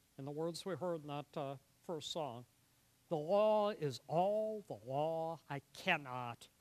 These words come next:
keep." So my first point this morning was that the law does provide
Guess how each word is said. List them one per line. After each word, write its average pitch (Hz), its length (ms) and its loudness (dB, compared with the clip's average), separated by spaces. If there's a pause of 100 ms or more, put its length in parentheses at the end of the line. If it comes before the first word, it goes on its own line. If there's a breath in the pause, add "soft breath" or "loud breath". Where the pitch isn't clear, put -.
(240)
keep." 104 380 -8 (1500 soft breath)
So 226 120 0
my 175 100 -2
first 285 360 -4
point 254 200 2
this 202 180 -8
morning 226 320 -4
was 156 200 -6
that 175 160 -6
the 147 60 -10
law 175 240 2
does 175 280 -2
provide 151 500 -2